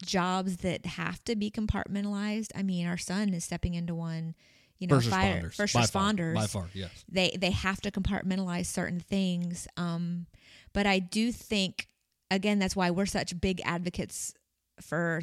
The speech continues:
Speaker 1: therapy, because I think there's certain things you have to process in order for your family to be
Speaker 2: Mm-hmm.
Speaker 1: able to continue to be healthy. But I think, um,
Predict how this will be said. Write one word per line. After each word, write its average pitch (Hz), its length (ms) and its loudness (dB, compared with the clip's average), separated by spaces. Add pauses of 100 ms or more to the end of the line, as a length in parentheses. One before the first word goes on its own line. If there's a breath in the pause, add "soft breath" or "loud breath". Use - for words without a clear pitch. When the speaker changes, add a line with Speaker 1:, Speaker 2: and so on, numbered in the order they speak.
(160)
Speaker 1:
therapy, 180 580 0
because 175 420 0
I 165 100 0
think - 520 -4 (460 loud breath)
there's 180 240 4
certain 190 300 2
things 185 380 -2
you 165 80 2
have 165 360 -2
to 180 100 -4
process 170 640 -2
in 190 100 0
order 170 260 -2
for 175 120 -6
your 160 180 -2
family 160 520 -6
to - 160 -10
be 170 140 0
Speaker 2:
Mm-hmm. - 120 -4
Speaker 1:
able 165 200 -4
to - 160 -8
continue 160 560 -6
to 156 260 -2 (320 soft breath)
be 180 80 -2
healthy. 202 520 -4 (460 loud breath)
But 185 140 4
I 175 120 4
think, 185 600 -2
um, 160 640 -4